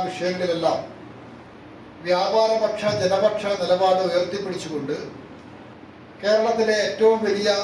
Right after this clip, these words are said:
ഒരു വ്യാപാര വ്യവസായ സംഘടനയായി മാറുന്നതിന് വേണ്ടി ഈ കഴിഞ്ഞ കാലങ്ങളിലുള്ള പ്രവർത്തനത്തിൻ്റെ എല്ലാം ഫലമായി നമുക്ക് മാറാൻ വേണ്ടി സാധിച്ചിട്ടുണ്ട്. കണ്ണൂർ ജില്ലയിലെ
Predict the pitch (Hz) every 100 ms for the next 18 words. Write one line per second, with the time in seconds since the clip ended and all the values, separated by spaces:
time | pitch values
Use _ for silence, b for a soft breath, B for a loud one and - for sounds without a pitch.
0 | 196 190 190 180 180 190 196 202 185 180
1 | 190 190 185 180 160 180 180 180 170 165
2 | 156 165 180 175 170 160 151 143 127 -
3 | - - - - - - - - 196 196
4 | 190 185 214 220 196 190 185 180 175 180
5 | 175 175 165 170 175 180 170 180 170 165
6 | 160 165 165 156 - 139 147 160 160 151
7 | 214 269 - - - 220 202 - - -
8 | - - - - - - 170 175 170 175
9 | 160 156 160 156 151 151 143 131 143 -
10 | - - - - - - - - - 185
11 | 190 233 226 220 220